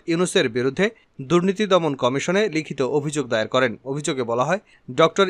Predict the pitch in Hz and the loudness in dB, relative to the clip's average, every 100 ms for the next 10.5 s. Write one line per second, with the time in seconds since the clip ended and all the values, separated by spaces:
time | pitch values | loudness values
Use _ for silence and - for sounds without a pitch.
0 | 165 156 185 - 156 160 185 170 165 160 | 0 -2 -2 0 2 4 2 2 2 2
1 | 196 185 147 110 104 131 214 - 160 143 | 0 -2 -4 -6 -2 -2 -2 -2 -4 2
2 | 127 - _ - 160 185 196 202 190 160 | 2 0 _ 2 6 6 6 4 4 0
3 | 139 135 185 214 - _ - 175 - 196 | 0 0 2 0 -2 _ 0 2 2 2
4 | 196 185 - 151 160 165 180 156 123 147 | 2 0 2 2 2 -2 -2 -2 -2 -4
5 | 156 120 - 196 - _ - 131 165 180 | -2 -2 0 -2 -2 _ -12 2 4 4
6 | 180 196 175 139 156 190 202 165 143 135 | 0 0 2 4 4 4 0 0 0 0
7 | 147 139 127 139 147 175 165 160 117 117 | 0 -2 0 -2 -2 -6 -4 -2 0 -2
8 | 139 143 - 143 110 - _ - 156 160 | -4 -4 -4 -4 -6 -10 _ 0 0 0
9 | - 196 190 143 151 151 175 185 165 160 | 4 4 4 0 -2 0 0 4 4 4
10 | 170 160 160 175 | 0 0 0 2